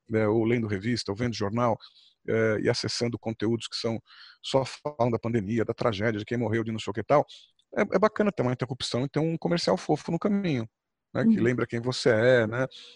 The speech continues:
Speaker 1: Elas têm alguns que falam isso também, assim, né? "Você ainda é você, nós ainda somos nós", né? Que é pra
Speaker 2: Uhum.
Speaker 1: resgatar essa coisa do, né,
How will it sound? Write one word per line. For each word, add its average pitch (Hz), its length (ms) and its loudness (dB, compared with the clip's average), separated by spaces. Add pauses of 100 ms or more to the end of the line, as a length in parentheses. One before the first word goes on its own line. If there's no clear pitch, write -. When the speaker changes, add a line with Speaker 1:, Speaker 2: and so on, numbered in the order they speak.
(140)
Speaker 1:
Elas 110 200 -2
têm - 140 -4
alguns 104 200 -4
que - 80 -16
falam 107 140 -2
isso 104 100 -8
também, 104 240 -6
assim, 104 200 -8
né? 104 180 -4 (380)
"Você 104 280 -2
ainda 113 180 0
é 123 60 2
você, 101 400 -4
nós 117 240 -2
ainda 117 140 -4
somos 120 360 -6
nós", 92 360 -6 (200)
né? 110 160 -4 (520)
Que 104 80 -2
é 98 100 0
pra 92 140 -4
Speaker 2:
Uhum. 98 60 -4
Speaker 1:
resgatar 98 500 -4
essa - 160 -10
coisa 92 260 -8
do, 82 240 -14
né, 104 180 -6